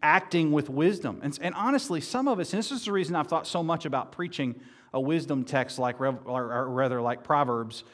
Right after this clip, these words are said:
I've preached so much Revelation, I just say it now, don't I? <laughs> We just finished Revelation. Uh, you know, there was a cake for that at the Thanksgiving meal, just for what it's worth. We finished Revelation. I don't know if I was supposed to be glad for that or take that as an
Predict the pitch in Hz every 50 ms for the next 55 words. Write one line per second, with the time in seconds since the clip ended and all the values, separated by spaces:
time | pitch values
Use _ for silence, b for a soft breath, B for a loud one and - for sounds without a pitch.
0 | b b b b b b - - - - 127 - - - 139 123 - - 123 120
1 | - - 117 117 110 117 127 131 107 113 104 101 113 107 - - 131 120 107 -
2 | - 98 95 95 107 101 98 95 92 - - _ - - - - - 120 104 -
3 | - - 139 95 - - 113 113 107 120 123 - - - 117 101 104 B B B
4 | B B B B B - 107 104 98 - 151 240 262 196 156 123 117 - - -
5 | 180 190 185 - - - 104 95 98 92 90 92 - - 107 107 - 107 - 117
6 | 117 120 117 - 101 95 92 92 87 85 90 95 95 - - 101 98 104 101 98
7 | - - 120 113 107 98 - - - - 131 120 131 170 170 - 147 156 160 156
8 | - 156 151 147 147 151 165 160 160 120 120 135 151 120 143 131 135 127 131 -
9 | 139 131 - - 117 107 117 120 147 190 220 220 - 214 202 202 208 226 208 -
10 | - - 135 131 - 135 127 127 120 110 117 104 101 92